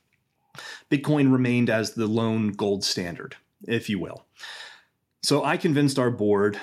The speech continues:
that it would be a better idea to rebrand the company away from Cryptology, um, because we don't want to be a crypto company anymore. We're, we never really bought or sold or traded in crypto anyway. We invested in companies that were building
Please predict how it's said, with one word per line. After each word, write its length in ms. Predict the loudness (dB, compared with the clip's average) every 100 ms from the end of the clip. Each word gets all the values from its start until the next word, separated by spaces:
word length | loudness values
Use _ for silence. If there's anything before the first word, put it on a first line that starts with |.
| -6
that 320 | 0 2 2
it 60 | 2
would 160 | 0
be 420 | 2 2 0 -4 -8
a 120 | -6
better 320 | 0 2 2
idea 560 | 2 0 -4 -6 -6 -10 -14 -20 -16 -4
to 400 | 0 2 2 0
rebrand 420 | 2 2 2 2 0
the 80 |
company 340 | 0 -2 0 0
away 240 | 0 0
from 160 | 0 -2
Cryptology, 760 | -4 -4 -4 -4 -6 -6 -8 -12 -16
um, 360 | -10 -6 -4 -4
because 440 | -4 -2 -2 -2
we 320 | -2 -2 -2 -4
don't 220 | 0 0
want 240 | 0 -4 -4
to 60 |
be 360 | -4 -2 -2 -4
a 360 | -4 -4 -4 -6
crypto 600 | -2 -2 -2 -6 -8 -12
company 340 | -6 -6 -4 -6
anymore. 440 | -6 -8 -8 -8
We're, 240 | 0 0 0 -8 -2
we 100 | 0
never 180 | 2 2
really 260 | 2 2
bought 300 | 2 2 0
or 80 | 0
sold 280 | 0 0 2
or 80 | 0
traded 420 | 0 -2 0 0
in 160 | 0 -2
crypto 380 | -4 -2 -2
anyway. 380 | 2 2 2 0
We 180 | 2 4
invested 440 | 2 0 -2 -2
in 140 | -2 -2
companies 400 | -4 -4 -4 -2
that 140 | -2
were 100 | -4
building 640 | -4 -2 2 2 0 -4